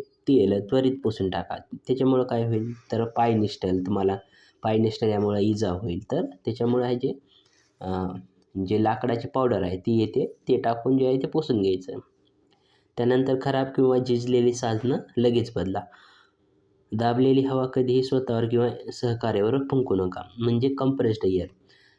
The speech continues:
एअर गन राहते मशीनमध्ये. सीएनसी मशीन, अं, जेव्हा तुम्ही ऑपरेट करताल,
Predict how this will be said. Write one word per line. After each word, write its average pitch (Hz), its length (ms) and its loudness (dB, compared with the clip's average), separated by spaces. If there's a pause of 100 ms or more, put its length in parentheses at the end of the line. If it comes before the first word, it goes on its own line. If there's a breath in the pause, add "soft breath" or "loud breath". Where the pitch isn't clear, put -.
(140)
एअर 120 220 4
गन 110 240 2
राहते 92 340 -4
मशीनमध्ये. 95 680 0
सीएनसी 98 520 -2
मशीन, 101 380 -4 (920 soft breath)
अं, 101 200 -2
जेव्हा 104 260 0
तुम्ही 104 240 0
ऑपरेट 101 320 -4
करताल, 95 420 -4